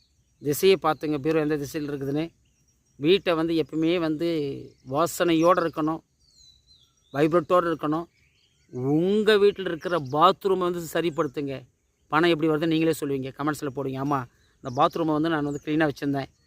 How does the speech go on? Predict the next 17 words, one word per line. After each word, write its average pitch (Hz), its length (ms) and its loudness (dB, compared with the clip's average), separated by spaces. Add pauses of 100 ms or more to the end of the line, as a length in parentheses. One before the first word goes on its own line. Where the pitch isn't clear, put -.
(340)
இந்த 135 120 -14
பாத்ரூமை 165 300 2
வந்து 156 240 -2
கம 147 200 -4
கமன்னு 156 280 0
வாசனையோட 165 320 -2
வச்சிருந்தேன், 143 360 -4 (420)
எனக்கு 170 240 0
என்னன்னு 214 280 0
தெரியல, 190 220 0
பார்த்தா, 180 280 -4 (460)
ஆ, 156 320 2
நான் 147 160 0
கொடுத்த 156 680 0
பணம் 156 220 0
திரும்பி 170 260 -2
வந்துருச்சு, 135 440 -4